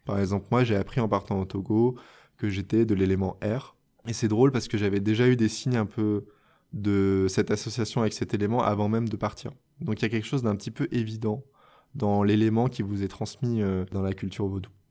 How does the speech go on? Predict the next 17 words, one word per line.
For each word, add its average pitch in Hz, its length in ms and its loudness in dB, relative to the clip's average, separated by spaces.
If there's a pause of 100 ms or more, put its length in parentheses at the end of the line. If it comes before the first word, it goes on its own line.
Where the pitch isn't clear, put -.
(300)
Ces 117 280 0
éléments-là, 117 640 2 (100)
vous 110 100 -8
pouvez 113 260 0
ensuite - 360 -6
y 113 80 2
accéder 117 640 2
en 101 120 -2
créant 117 280 -2
des 101 200 -2
artefacts. - 580 -4 (420)
Les 104 140 2
artefacts, 120 800 0
c'est, - 340 -2
euh, 95 160 2
des 92 120 -6
fétiches. - 580 -4